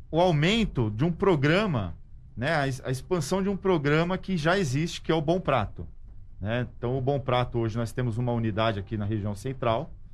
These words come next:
e nós levamos a, um projeto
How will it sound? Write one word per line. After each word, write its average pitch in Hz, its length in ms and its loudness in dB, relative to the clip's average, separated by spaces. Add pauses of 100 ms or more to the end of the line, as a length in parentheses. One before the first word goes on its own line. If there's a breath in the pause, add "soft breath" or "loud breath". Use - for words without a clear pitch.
(380 soft breath)
e 113 80 -2
nós 120 220 0
levamos 131 560 0
a, 135 80 -2 (440 soft breath)
um 117 120 -2
projeto 110 720 0